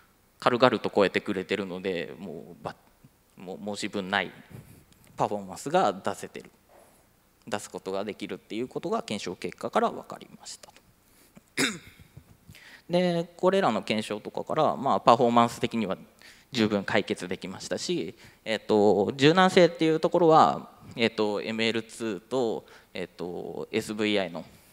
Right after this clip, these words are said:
プラグインを使えば、必要な時にネットワークの追加が、えっと、できるようになりましたので、えっと、ネットワークの柔軟性のところもうまく解決できて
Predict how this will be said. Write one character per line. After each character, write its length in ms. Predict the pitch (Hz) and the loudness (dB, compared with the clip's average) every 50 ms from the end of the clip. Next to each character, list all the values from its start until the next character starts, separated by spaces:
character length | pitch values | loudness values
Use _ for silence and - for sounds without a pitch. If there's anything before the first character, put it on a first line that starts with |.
| - - - | -20 -6 2
プ 60 | - | 4
ラ 140 | 107 98 104 | 6 6 6
グ 100 | 95 98 | 6 4
イ 120 | 98 95 | 0 -2
ン 80 | 95 92 | -2 -2
を 240 | 117 135 101 87 - - - - - - | 0 0 0 -2 -4 -8 -16 -20 -18 -18
使 200 | - - - 98 | -10 -4 -4 -2
え 120 | - - | -2 0
ば、 440 | 120 151 160 117 - - - 131 - - - _ _ _ _ _ _ _ - | 2 2 2 2 2 0 -6 -10 -14 -18 -20 _ _ _ _ _ _ _ -18
必 200 | - - - 139 | -16 -8 -2 0
要 100 | 131 135 | 2 4
な 120 | 131 131 131 | 4 4 4
時 200 | 123 113 - 85 | 4 0 0 -4
に 140 | 82 90 | -6 -4
ネ 100 | 90 82 | -4 -4
ッ 100 | 85 - | -4 -4
ト 100 | - 92 | -4 -4
ワ 80 | 92 95 | -4 -4
ー 40 | 95 | -6
ク 100 | - 85 | -8 -10
の 100 | 90 - | -14 -10
追 180 | - 101 92 | -6 -6 -6
加 120 | - 78 - | -6 -6 -6
が、 200 | - 67 - - - - - - - - - - _ _ _ _ - _ _ _ _ _ _ _ _ | -6 -8 -8 -12 -18 -20 -20 -20 -20 -20 -20 -20 _ _ _ _ -20 _ _ _ _ _ _ _ _
え 120 | 107 101 | -2 -2
っ 20 | 101 | -2
と、 640 | - - 82 82 69 71 - - - - 64 - 98 | -2 -2 -6 -6 -6 -6 -8 -12 -12 -12 -10 -8 -2
で 100 | 113 117 107 | 0 0 0
き 100 | - 110 | 0 0
る 80 | 104 | 0
よ 80 | 98 90 | 0 0
う 20 | |
に 100 | 92 90 | -2 -4
な 100 | 82 98 | -6 -8
り 120 | 92 95 98 | -8 -8 -12
ま 100 | - - | -14 -14
し 80 | - | -8
た 100 | - - | -6 -6
の 100 | 135 180 | -6 -4
で、 260 | 208 269 269 - - - - | -4 -4 -4 -4 -6 -8 -8
え 100 | - - | -6 -6
っ 20 | - | -4
と、 100 | - - | -4 -2
ネ 140 | 208 202 - | 0 0 -2
ッ 20 | |
ト 140 | - - 101 | 0 0 0
ワ 100 | 98 95 | -2 0
ー 20 | |
ク 80 | - - | -2 -8
の 80 | 90 92 | -12 -10
柔 180 | - 95 92 | -10 -10 -8
軟 180 | 92 92 92 90 | -8 -10 -12 -12
性 160 | - 92 90 | -10 -10 -10
の 120 | 87 90 | -10 -10
と 100 | - - | -10 -6
こ 100 | - 180 | -2 0
ろ 60 | 208 262 | 0 0
も 160 | 254 101 - - - _ _ | -2 -6 -8 -14 -20 _ _
う 100 | - 113 - | -8 -8 -8
ま 60 | - - | -12 -18
く 160 | - - - | -20 -20 -14
解 160 | - 95 85 | -12 -12 -12
決 220 | - - - - | -12 -14 -18 -16
で 100 | 95 - | -18 -18
き 100 | - - | -18 -16
て 80 | - - | -18 -18